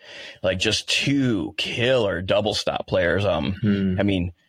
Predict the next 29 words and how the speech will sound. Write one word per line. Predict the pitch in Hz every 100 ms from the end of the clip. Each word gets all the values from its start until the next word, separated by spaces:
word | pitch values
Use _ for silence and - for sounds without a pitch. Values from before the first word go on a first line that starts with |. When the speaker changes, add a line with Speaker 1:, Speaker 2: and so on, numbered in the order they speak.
| _ -
Speaker 1:
both | 104 113 104
of | 92
them | 87 90
are | 95 98
incredible. | - 113 101 92 95 -
Both | 104 110 101
of | 104
them | 101
use | 104 -
tremolo | 120 104 101 95
quite | 92 107 98
a |
bit | 98 -
too. | - 110 95 95 98
Don't | 110 107
rely | 110 101
so | 98 113
much | 95 98
on | 95
the, | 98 71
uh, | 78 104 _ - _
the | 90
single | - 113 104 95
note | 95 85 -
sort | - 90
of | 76
things, | 90 82 - - -
which | 98 -
is | - - -